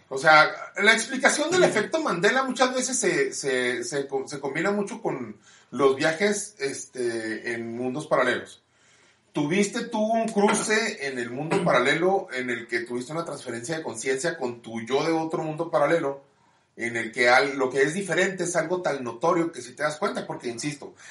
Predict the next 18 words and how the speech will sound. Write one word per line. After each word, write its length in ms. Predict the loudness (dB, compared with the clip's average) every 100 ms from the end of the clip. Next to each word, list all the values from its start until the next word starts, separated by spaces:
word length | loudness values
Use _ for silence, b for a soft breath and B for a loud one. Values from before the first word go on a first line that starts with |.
| B
en 100 | -6
el 100 | -4
podcast 380 | -4 -2 0 2
pasado 320 | 2 4 4
lo 100 | 4
mencionábamos. 760 | 0 -4 0 2 0 -4 -14 -20 _ b b b b b b 2
Todos 280 | 4 6 4
hemos 220 | 2 4
ido 180 | 6 6
caminando 420 | 4 2 -2 0
por 180 | 0 0
la 120 | 2
calle 460 | 4 6 4 -2 -6
y 80 | -6
hemos 220 | -4 -4
pateado 380 | -4 -2 0 -2
una 220 | -2 -4
piedra. 300 | 0 -2 -2